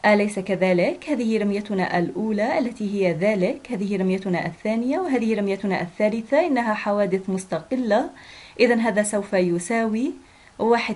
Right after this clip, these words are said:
تقسيم اثنين، وهذا نفس الشيء ضرب واحد تقسيم اثنين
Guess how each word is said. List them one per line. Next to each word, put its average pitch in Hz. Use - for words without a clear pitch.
تقسيم 202
اثنين، 214
وهذا 254
نفس 220
الشيء 208
ضرب 208
واحد 208
تقسيم 190
اثنين 262